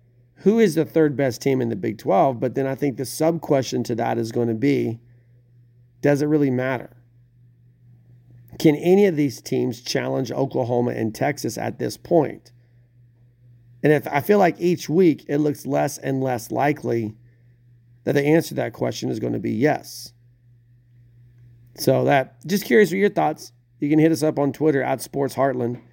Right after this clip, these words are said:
Love to know kinda what you're thinking on that. Um, let's break down one more thing on the Oklahoma Cincin-, Oklahoma Cincinnati, the Oklahoma U C F game. And, uh, I'm gonna give you five predictions, and then I'll give you what I think the score is gonna be.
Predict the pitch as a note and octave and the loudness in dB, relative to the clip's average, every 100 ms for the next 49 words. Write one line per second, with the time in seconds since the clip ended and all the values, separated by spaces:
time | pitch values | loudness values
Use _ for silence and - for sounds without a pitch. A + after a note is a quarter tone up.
0 | _ - B2+ B2+ B2 B2+ B2+ B2+ C3 B2+ | _ -4 -2 0 0 2 0 0 -2 -2
1 | B2 B2 B2 C3 C3 B2 A#2+ A2+ A#2+ D3+ | -2 -4 -4 -2 -2 -2 -2 -2 -4 -6
2 | - _ _ _ _ - - B2+ B2 A2+ | -12 _ _ _ _ -12 0 2 2 0
3 | G#2 _ _ _ _ _ _ _ _ _ | -4 _ _ _ _ _ _ _ _ _
4 | _ _ _ - C#3+ C3 F3 E3 E3 D#3+ | _ _ _ -2 0 4 4 4 2 4
5 | D#3+ E3 D#3 D#3 D3+ C#3+ C3 B2 C3+ C3 | 4 2 0 2 2 2 0 -2 -4 -4
6 | C3+ C3+ C3 - C3+ B2 C3 C#3+ B2+ A#2+ | -2 0 -2 -2 -4 -2 -6 -6 -4 -4
7 | A2 A2+ A2+ A#2 A2 C3 D3+ D3+ D#3+ D#3 | -4 -6 -4 -4 0 0 2 2 4 4
8 | D3 G#2+ C#3 C3+ C#3 - A#2+ A#2 A2 _ | 2 0 0 0 -2 -2 -2 -2 -6 _
9 | _ _ _ _ _ - B2 B2+ A#2+ B2 | _ _ _ _ _ -4 -2 2 2 2
10 | C3+ C#3+ C3+ - C3 C3+ B2+ - C#3 C3+ | 2 2 0 -2 0 0 -2 -4 -2 -2
11 | B2 C3 B2+ A#2 A#2 A#2 A#2 A2 A#2+ A#2+ | -2 -2 -2 -2 -2 0 -2 -2 -2 0
12 | A#2 A2+ B2 A2 - B2 A2+ A2+ G#2+ G#2 | 0 0 -2 -4 -6 -4 -2 -2 -4 -6
13 | - | -12